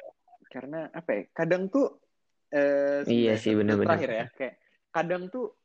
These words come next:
Speaker 1: gue ngerasa gini.
Speaker 2: Oke,
Speaker 1: Bahkan lu tuh
Speaker 2: sampai
Speaker 1: bisa
Speaker 2: sudah
Speaker 1: dapet insight,
Speaker 2: kita
Speaker 1: bisa dapet ide-ide,
Speaker 2: Apa,
Speaker 1: bukan
Speaker 2: Bud?
Speaker 1: dari
Speaker 2: Lanjut,
Speaker 1: orang-orang yang keren doang,
Speaker 2: Iya.
Speaker 1: bukan dari orang-orang berpengalaman, tapi ketika lu ngisi materi tuh ada yang nanya, dan itu random dari mana aja.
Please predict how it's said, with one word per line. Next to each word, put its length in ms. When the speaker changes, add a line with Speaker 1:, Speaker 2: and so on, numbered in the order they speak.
Speaker 1:
gue 160
ngerasa 320
gini. 240
Speaker 2:
Oke, 240
Speaker 1:
Bahkan 240
lu 80
tuh 160
Speaker 2:
sampai 320
Speaker 1:
bisa 160
Speaker 2:
sudah 160
Speaker 1:
dapet 160
insight, 320
Speaker 2:
kita 160
Speaker 1:
bisa 160
dapet 240
ide-ide, 460
Speaker 2:
Apa, 320
Speaker 1:
bukan 0
Speaker 2:
Bud? 160
Speaker 1:
dari 160
Speaker 2:
Lanjut, 160
Speaker 1:
orang-orang 480
yang 240
keren 300
doang, 160
Speaker 2:
Iya. 240
Speaker 1:
bukan 80
dari 160
orang-orang 320
berpengalaman, 480
tapi 220
ketika 400
lu 80
ngisi 160
materi 320
tuh 80
ada 160
yang 160
nanya, 240
dan 160
itu 240
random 320
dari 240
mana 160
aja. 220